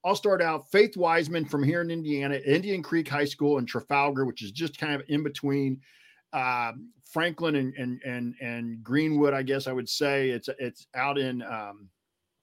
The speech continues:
uh, it's, it's in Johnson County, uh, just, you know, kind of out toward the edge of Johnson County. Uh, but I can always remember Indian Creek being one of those schools that,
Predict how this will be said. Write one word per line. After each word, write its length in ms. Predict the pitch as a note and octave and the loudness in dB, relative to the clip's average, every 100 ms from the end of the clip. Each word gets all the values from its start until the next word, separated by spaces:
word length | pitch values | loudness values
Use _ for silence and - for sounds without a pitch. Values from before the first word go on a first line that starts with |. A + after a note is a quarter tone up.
| _ _ - - | _ _ -14 -8
uh, 300 | A2+ G2+ F#2 - - - _ - | -6 -6 -8 -16 -20 -20 _ -10
it's, 240 | A#2+ - | -10 -8
it's 220 | C3+ A#2+ C3 | -10 -6 -2
in 180 | A#2+ | -2
Johnson 340 | A2+ C3+ C#3 C3 | 0 0 0 -2
County, 460 | C#3 C3+ C3+ B2+ A#2+ - - | 0 2 0 -2 -6 -20 -16
uh, 300 | A#2 A2+ A2 A#2 | -12 -10 -10 -10
just, 260 | A2+ C#3 C#3 - | -2 -2 -4 -12
you 160 | C#3 | -10
know, 300 | A2+ G#2+ A2 C3 | -8 -8 -12 -2
kind 180 | C#3+ C#3+ | 0 2
of 80 | C3+ | 2
out 180 | C3+ | 0
toward 200 | C3+ C3 A#2 | 2 0 2
the 100 | A#2+ | 0
edge 180 | C3+ | 0
of 60 | A#2+ | -2
Johnson 380 | A#2 B2+ B2 B2 | -2 -4 -4 -8
County. 480 | - B2+ B2 A#2+ A#2 _ _ - | -6 -4 -4 -6 -8 _ _ -14
Uh, 260 | A2 G#2+ | -8 -8
but 180 | G#2+ A2+ | -8 -6
I 160 | C3+ C#3 | -2 0
can 140 | C3+ | 0
always 260 | C3 B2 A2+ | 0 -2 0
remember 320 | B2 B2 A#2+ | 0 0 0
Indian 280 | B2 A#2+ G#2+ | -2 -4 -4
Creek 280 | - B2 A#2 | -2 -2 -2
being 180 | A#2+ | -2
one 120 | A#2 A2+ | -2 -2
of 60 | |
those 160 | A2+ - | -4 -6
schools 500 | - A#2+ A#2 A2 G2 | -4 0 0 -2 -4
that, 240 | A2 G#2+ | -4 -4